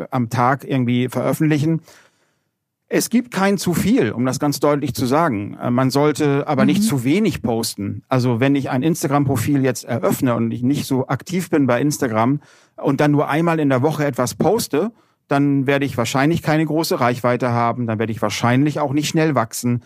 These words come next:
Speaker 1: Und
Speaker 2: Mhm.
Speaker 1: je öfter man im Feed was postet, desto größer die Wahrscheinlichkeit, dass man neue Follower gewinnt und desto größer die durchschnittliche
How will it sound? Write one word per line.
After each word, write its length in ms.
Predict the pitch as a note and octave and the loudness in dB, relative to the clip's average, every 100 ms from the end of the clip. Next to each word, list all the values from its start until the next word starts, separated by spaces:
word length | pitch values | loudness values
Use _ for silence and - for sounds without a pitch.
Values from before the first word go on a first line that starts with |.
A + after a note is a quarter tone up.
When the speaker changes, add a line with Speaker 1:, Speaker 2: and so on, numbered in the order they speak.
| - - _ _ | -14 -20 _ _
Speaker 1:
Und 600 | A#3 C3 B2 A#2+ A#2 - | 0 2 2 0 -4 -4
Speaker 2:
Mhm. 260 | G#3+ G3+ D#4 - | -4 -2 -6 -8
Speaker 1:
je 320 | C#3 B2+ C3+ D3 | -4 0 0 0
öfter 380 | F3+ - B3+ | 0 0 -2
man 180 | G#3 D3 | 0 0
im 100 | C3 | 0
Feed 300 | A2 C3 A2+ | -2 -4 -2
was 140 | A#2 - | -4 -2
postet, 500 | A#2+ A2+ - F3 - | -2 -2 -4 -4 -2
desto 300 | B2+ - A#2 | -6 -4 -8
größer 540 | G#2 G#2 A#2 D3 F3+ | -8 -2 0 2 2
die 100 | F#3 | 0
Wahrscheinlichkeit, 640 | F#3+ F3 F3+ F3+ E3 E3+ E3+ | -2 0 0 -2 0 0 0
dass 120 | E3 | -2
man 120 | D#3 | 0
neue 220 | D3 C#3+ | 2 0
Follower 380 | C3+ C#3 C#3 C3+ | 0 -2 0 0
gewinnt 440 | B2 A2 A#2+ G3+ - _ _ - | 0 0 0 -2 -8 _ _ -2
und 180 | D3+ | 0
desto 300 | D3 C#3 C#3 | 0 -2 -6
größer 520 | B2 G#2+ A#2 C3+ F3+ D#3 | -4 0 0 2 0 0
die 120 | C3 | 0
durchschnittliche 760 | A#2 C3+ D#3+ D3+ D3+ E3 D#3 | 0 0 -2 -4 -2 0 -2